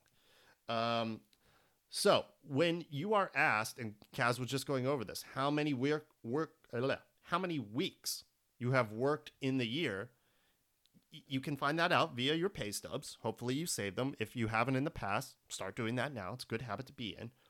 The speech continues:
Or you can, you can contact the payroll company for that information. And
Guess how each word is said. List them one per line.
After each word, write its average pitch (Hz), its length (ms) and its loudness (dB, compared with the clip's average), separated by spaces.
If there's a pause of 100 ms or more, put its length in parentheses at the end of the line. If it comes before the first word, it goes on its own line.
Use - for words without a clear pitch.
(260)
Or 196 280 6
you 180 160 0
can, 185 400 -2
you 160 80 -2
can 240 160 -8
contact 220 500 0
the 202 60 -4
payroll 151 360 2
company 120 380 -2
for - 160 -4
that 117 160 4
information. 110 680 -4
And 135 200 0